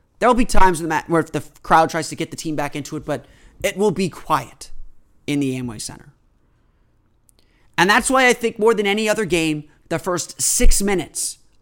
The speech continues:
of Game three are going to be so important and so vital. The last time the Magic played at home was the home finale against the Atlanta Hawks. Granted, the Atlanta Hawks. But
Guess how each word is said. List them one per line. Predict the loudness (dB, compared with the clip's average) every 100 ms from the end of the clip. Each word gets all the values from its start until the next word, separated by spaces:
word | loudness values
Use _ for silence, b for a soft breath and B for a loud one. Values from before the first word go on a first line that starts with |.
| 2
of | 2 2
Game | 0 0
three | -4 -4 -4 -4 -4
are | -2
going | -2 -4
to | -6
be | -6 -4 -4 -8 -12
so | -8 0 2 2 2
important | -2 6 6 6 -2 -6 -6
and | -6
so | -4 -6 -6
vital. | -8 -12 -16 _ _ _ _ _ _ _ _ _ _ _ _ b b
The | 4
last | 6 6
time | 4 4
the | 6
Magic | 4 4 -2
played | -2 2 4 2 4
at | 6 6
home | 4 -4 -4 -12 _ _ -10
was | -4
the | -2
home | -2 -2
finale | 0 4 4 4
against | 0 -4
the | -6
Atlanta | -2 0 0
Hawks. | -2 -6 -18
Granted, | -4 0 0 -2 -2
the | -2
Atlanta | 0 2 4
Hawks. | 4 2 -2 -14 -16 _ _ _ _ _ _ _ _ _ _ _ _ _
But | 4 4 4